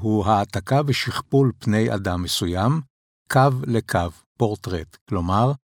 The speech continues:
חקירה ובדיקה של מרכיבים במנגנון המוזיאלי דרך שכפול והעתקה של אחד לאחד של חלקים שונים בתוכו,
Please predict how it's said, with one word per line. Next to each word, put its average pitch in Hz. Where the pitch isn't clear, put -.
חקירה 117
ובדיקה 110
של 110
מרכיבים 95
במנגנון 98
המוזיאלי 98
דרך 98
שכפול 123
והעתקה 107
של 85
אחד 110
לאחד 110
של 110
חלקים 131
שונים 104
בתוכו, 104